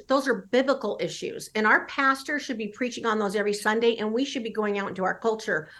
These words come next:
with that teaching. And so I do think people are waking up. It happened during covid, and parents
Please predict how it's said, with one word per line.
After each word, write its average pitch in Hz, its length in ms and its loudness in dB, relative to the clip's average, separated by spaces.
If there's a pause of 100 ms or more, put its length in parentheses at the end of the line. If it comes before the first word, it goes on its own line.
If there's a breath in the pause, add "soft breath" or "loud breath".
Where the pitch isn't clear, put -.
with 220 260 4
that 180 260 0
teaching. - 540 -8 (420 loud breath)
And 240 160 4
so 226 600 6
I 226 120 6
do 311 380 2
think 427 240 0
people 349 260 0
are 294 120 2
waking 269 340 0
up. 349 320 2
It 214 120 -4
happened 247 400 2
during 247 300 4
covid, 226 760 0 (480 soft breath)
and 220 400 4
parents 254 560 2